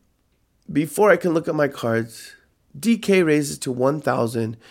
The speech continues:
and Shrimp goes all in for fifteen hundred and change. I look down at Cowboys, my third pocket pair, the second best starting hand. Uh, D K had, had ten K to start the hand. That's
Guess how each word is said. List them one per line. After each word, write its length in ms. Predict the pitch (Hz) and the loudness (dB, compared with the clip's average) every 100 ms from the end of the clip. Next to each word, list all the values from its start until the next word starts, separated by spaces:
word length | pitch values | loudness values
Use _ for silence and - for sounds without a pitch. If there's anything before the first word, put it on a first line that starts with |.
| - | -12
and 160 | - 107 | -6 -4
Shrimp 360 | - - 165 | -2 -2 -2
goes 180 | - 131 | 0 2
all 280 | 127 117 113 | 4 4 2
in 200 | 113 117 | 2 0
for 180 | 117 - | -4 -14
fifteen 640 | - - 147 143 - 135 | -14 -2 -2 -2 -6 -4
hundred 340 | 117 110 107 | -2 -2 -2
and 160 | 101 101 | -4 -6
change. 560 | 98 113 117 - _ _ _ _ - - - | -6 -6 -6 -10 _ _ _ _ -20 -20 -14
I 80 | - | -4
look 240 | 113 131 | -2 -2
down 400 | - 120 143 - - | -4 -4 -4 -10 -12
at 140 | - | -14
Cowboys, 540 | - 139 147 110 107 | -8 -6 -4 -4 -6
my 160 | 110 123 | -2 -2
third 560 | 131 - 185 185 180 - - - | -2 -2 2 2 2 -4 -20 -8
pocket 380 | - 180 185 - | -2 0 0 -2
pair, 360 | 147 127 104 - _ - - - | 2 2 0 -10 _ -20 -20 -4
the 100 | 233 | -2
second 420 | - 170 151 98 | 2 2 2 0
best 220 | 147 170 | 2 0
starting 360 | - 170 190 180 | 2 4 6 4
hand. 360 | 143 117 104 101 _ _ _ - | 4 2 0 -8 _ _ _ -2
Uh, 240 | 139 143 135 | 2 4 2
D 200 | 143 175 | -2 -2
K 380 | 185 143 131 - | 2 2 2 -4
had, 220 | - 135 - _ _ _ | -6 -6 -6 _ _ _
had 200 | 139 131 | 0 2
ten 240 | 147 143 | 2 0
K 340 | 135 131 107 - | 2 2 2 -4
to 80 | - | -12
start 240 | 123 131 | 0 2
the 140 | - 120 | 2 2
hand. 160 | 113 | 2
That's 220 | 127 - | 2 0